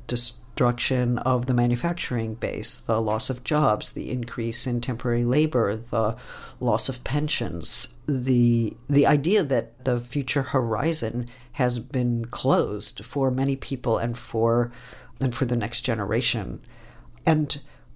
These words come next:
what I realize, of course, is that what Bernie was trying to do was give a left interpretation of that economic situation and to persuade people that what they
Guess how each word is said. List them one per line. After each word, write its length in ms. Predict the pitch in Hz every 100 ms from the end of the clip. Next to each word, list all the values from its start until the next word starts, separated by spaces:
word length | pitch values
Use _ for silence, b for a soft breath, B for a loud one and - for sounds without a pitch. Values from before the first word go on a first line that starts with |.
| - - -
what 180 | 175 180
I 60 | 165
realize, 540 | 160 208 190 139 135
of 240 | - 135 -
course, 360 | 147 127 -
is 220 | 147 135
that 180 | 143 120 - - - -
what 300 | 147 127 135
Bernie 280 | 147 147 135
was 180 | 123 -
trying 320 | 143 151 143
to 120 | 123
do 320 | 117 113 -
was 340 | - 131 123 -
give 320 | - 147 131
a 60 | 123
left 440 | 131 139 - - -
interpretation 1080 | 131 143 131 127 - 143 147 - 131 120 120 B B B
of 320 | 143 127 123 151
that 380 | 117 110 - - -
economic 680 | 143 - 120 117 117 107 -
situation 760 | - - - 123 120 - 123 -
and 240 | 127 120
to 140 | - 120
persuade 680 | - 113 - - 131 127
people 580 | - 120 - 120 - - B B B
that 240 | 127 117 131
what 140 | 120
they 280 | 123 120